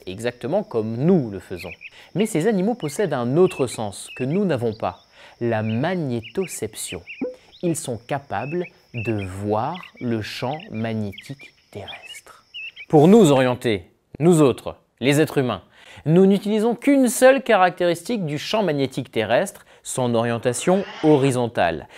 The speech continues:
C'est la direction donnée par la boussole. Cette direction n'est pas celle du pôle Nord géographique, mais celle du pôle Nord magnétique. Or, les deux pôles sont distants de quelques centaines de kilomètres.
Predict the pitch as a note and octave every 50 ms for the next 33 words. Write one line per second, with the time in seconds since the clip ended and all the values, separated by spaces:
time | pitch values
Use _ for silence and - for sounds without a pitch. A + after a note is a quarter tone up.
0 | - - - - E3+ D3+ C#3+ C#3 A#2+ B2 D#3 C4 B3+ A#3 G3+ G3+ E3 - - -
1 | D3+ B2+ A#2 A2+ A#2 C3+ D3+ D3 D3 D3+ F3 A3 C4 G#3 - G#3 G3 G3 G3 F#3+
2 | F3 D3 D3 C3+ - - G#2+ F#2+ F2 E2+ D#2+ - _ _ _ _ - - D#3 C#3+
3 | B2+ C#3+ D3 C3 B2+ - - - G3 A#3 A#3+ - - - - - A#2 - - A#2
4 | A2 - - F#3 F#3 D3+ A#2+ A#2+ A2 - B2 A#2+ C3 D#3 F#3 E3+ C#3+ C3 A2 A2
5 | C#3+ D#3 D3 C#3 C3+ C3+ - - - A2 F#2 - - _ _ _ _ - B2 B2
6 | A#2+ A#2 - - - - A3 G3+ D3+ A2 F#2+ G#2 G2+ - A#2+ A#2 B2+ D3+ F#3 G#3
7 | A#3 A#3 - - E4+ - _ _ _ - A2 A#2 C3 C#3 C3+ B2+ A#2+ A2+ G2+ -
8 | - - - - _ _ - - - _ _ _ _ _ _ _ _ - - B3
9 | G#3+ D#3 B2 G#2 F2+ - - - B3 C#4 G#3+ G#3+ E3+ G#3+ E3+ - - C#3+ B2+ A2
10 | - - C#3 B2+ C3 D#3 D#3+ - - A#3 B3 G#3+ D3+ D#3 D3+ - A3 G#3+ G3+ E3
11 | - E3 C#3+ - - F3+ F3 E3+ - G#3+ G#3+ G#3 F3+ D3+ E3 D#3+ - - F3 D3+
12 | C#3+ B2+ A#2+ G#2 D2 - - - -